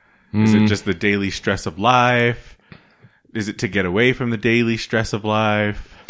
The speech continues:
Speaker 2: Yeah, <clears throat> I mean, just like everybody connects to different music, you know, just based on what they're going through, I have the ability to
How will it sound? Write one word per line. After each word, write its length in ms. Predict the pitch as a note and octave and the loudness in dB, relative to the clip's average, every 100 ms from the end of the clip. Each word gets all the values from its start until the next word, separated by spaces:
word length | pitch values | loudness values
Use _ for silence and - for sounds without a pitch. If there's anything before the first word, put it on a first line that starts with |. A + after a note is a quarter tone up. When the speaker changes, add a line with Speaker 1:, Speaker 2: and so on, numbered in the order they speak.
| - _ | -18 _
Speaker 2:
Yeah, 360 | A#2 A2 A2+ G#2+ _ | -2 2 2 0 _
<clears throat> 120 | - | 0
I 280 | C3+ A2+ A2 | 2 4 4
mean, 560 | A2 G#2+ G2+ F2 - - _ _ _ _ - | 4 4 2 -2 -12 -20 _ _ _ _ -4
just 200 | G2+ G#2+ | -2 0
like 180 | F#2+ | 2
everybody 600 | G2 G2+ F#2 F#2+ F#2+ F#2+ D#2+ - | 2 2 2 2 2 0 -4 -8
connects 360 | G2 F#2+ F2+ | -2 0 -2
to 80 | - | -6
different 340 | D#2 F#2 F#2 F2 | -4 -2 0 2
music, 480 | F#2 E2+ F2+ F2 - _ _ _ - | 2 2 -2 -2 -8 _ _ _ -4
you 80 | |
know, 200 | F#2 F2+ | 0 0
just 260 | F2 F2 - _ _ _ _ _ _ _ _ | -2 -6 -10 _ _ _ _ _ _ _ _
based 260 | G2 F#2+ G2 | 0 0 0
on 60 | |
what 160 | F#2+ - | 0 0
they're 100 | F2+ | 0
going 360 | F#2+ F#2+ G2 | 2 4 2
through, 440 | F2 F2 F2+ F2+ E2+ _ _ _ _ _ _ _ - | 0 2 2 2 -2 _ _ _ _ _ _ _ -4
I 180 | F2 F2 | -2 0
have 280 | F2+ E2+ | 0 -2
the 380 | E2 F2+ F2 E2+ E2 _ _ _ _ _ _ - | 0 0 2 -2 -6 _ _ _ _ _ _ -8
ability 600 | F2 F#2 F2 D#2+ F2 E2+ | 0 2 2 2 0 -2
to 580 | - - E2 D#2 D2 | -4 -6 -6 -4 -6